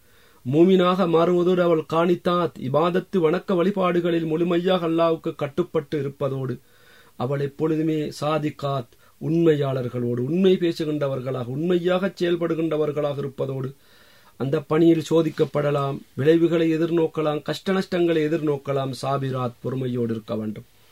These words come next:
எந்த விடயத்திலும் அல்லாஹ்வை பயந்து உள்ளச்சத்தோடு தக்வாவோடு செயல்பட வேண்டும். அவளுக்கு கிடைக்கும் விடயங்களிலிருந்து, கணவன் மூலம் கிடைக்கலாம், அல்லது அன்றாட வாழ்க்கைக்கு தேவையான வசதிகள் கிடைக்கலாம், பெற்றோர்கள் சகோதரர்களின் மூலம் கிடைக்கலாம்,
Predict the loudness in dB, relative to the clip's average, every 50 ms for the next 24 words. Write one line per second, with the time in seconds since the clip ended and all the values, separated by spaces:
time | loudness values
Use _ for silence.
0 | _ -20 -20 -20 -20 -20 -20 _ -2 2 2 4 4 4 4 4 4 2 2 2
1 | 0 0 2 2 2 4 2 4 4 4 4 4 2 0 0 -2 0 0 0 0
2 | 2 0 0 0 0 0 0 -2 0 -2 -4 -4 -2 -2 -2 0 0 0 -2 -2
3 | -6 -6 -4 -2 2 4 6 6 6 6 4 2 0 0 0 -2 0 -2 -2 -2
4 | 0 0 -2 -2 -4 -6 -12 -18 _ _ _ _ _ _ _ _ -20 -12 _ 0
5 | 2 4 4 4 2 -2 -6 -6 -4 0 2 2 2 0 -2 -6 -4 -4 -2 0
6 | 0 0 0 0 -2 -2 -2 0 0 0 -2 -4 -6 -10 _ _ _ _ -6 -2
7 | 0 2 2 4 2 2 2 2 2 2 0 0 -2 -2 -2 -2 -2 -2 -2 -2
8 | -4 -6 -12 _ _ _ _ _ _ -4 0 2 2 4 4 2 2 2 0 2
9 | 2 2 2 2 2 2 2 0 0 -2 -4 -4 -2 -4 -6 -4 0 0 2 2
10 | 2 2 2 2 2 2 0 0 -2 -2 0 0 0 -2 -2 -2 0 0 0 0
11 | 0 0 0 0 0 -2 -4 -12 -20 -20 _ _ _ 0 0 2 2 2 2 2
12 | 2 2 0 0 0 -2 0 2 2 2 4 2 2 2 2 0 2 2 2 2
13 | 2 2 0 -2 -6 -6 -6 -8 -8 -6 -6 -4 -4 -6 -10